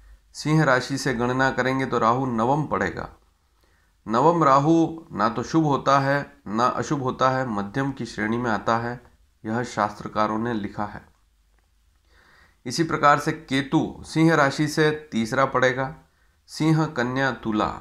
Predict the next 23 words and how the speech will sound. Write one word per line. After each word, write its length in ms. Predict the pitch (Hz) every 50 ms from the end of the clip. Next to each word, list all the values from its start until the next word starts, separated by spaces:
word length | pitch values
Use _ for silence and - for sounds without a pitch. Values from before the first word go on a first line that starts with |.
| - - - - _
सिंह 280 | - - - 143 151 151
राशि 280 | 143 135 131 127 143 139
से 140 | 135 151 127
गिनेंगे 360 | 120 120 127 139 139 139 139
तो 120 | 135 131 113
सिंह, 320 | - - 139 143 143 143 139
कन्या, 380 | - - 117 113 123 131 135 131
तुला, 320 | 131 - 107 104 104 90 -
तीसरा 420 | - - 131 131 131 135 139 135 131
केतु 480 | - - 110 113 113 - 143 143 139 - - - - _ _ _ _ _ _ _ _ _ _ _ _ _ _
शुभ 280 | - - 175 175 156 165
केतु 360 | 160 - 117 113 110 113 117
कहलाता 540 | 110 - 104 101 101 98 98 104 104 - 107 95
है। 180 | 90 - - - _ _ _ _ _ _ _ _ _ _ _ -
केतु 280 | - 107 101 104 117 120
की, 120 | 113 127 120 - - - _ _ _ _ _ _ _ _ _ _ _ _
तीसरा 320 | - 120 117 117 135 135 127
केतु 360 | 117 123 123 120 131 151 156
शुभ 260 | 147 - - 143 135 131
स्थिति 340 | 123 - 120 117 - 123
वाला 240 | 120 113 107 110 123 131
होता 380 | 127 - 95 - - - 92 92
है। 140 | 95 -